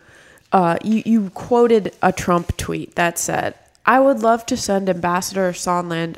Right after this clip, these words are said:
a really good man and great American, to testify, but unfortunately,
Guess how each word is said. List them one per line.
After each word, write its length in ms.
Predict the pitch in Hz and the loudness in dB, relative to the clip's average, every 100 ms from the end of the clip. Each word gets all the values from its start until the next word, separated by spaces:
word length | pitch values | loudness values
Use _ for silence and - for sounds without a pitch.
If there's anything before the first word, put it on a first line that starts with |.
| _ | _
a 80 | 190 | -4
really 400 | 190 208 208 214 | 0 0 0 -2
good 280 | 185 185 | -4 -6
man 320 | 180 170 170 170 - | -4 -6 -6 -10 -12
and 140 | 180 | -6
great 260 | 175 180 - | -2 -2 -2
American, 460 | 180 165 165 170 | -4 -4 -6 -10
to 80 | - | -8
testify, 500 | 185 175 - - - | -6 -4 -6 -4 -4
but 140 | 175 | -4
unfortunately, 760 | 165 175 208 214 - 196 185 185 | -8 -8 -6 -6 -6 -8 -6 -8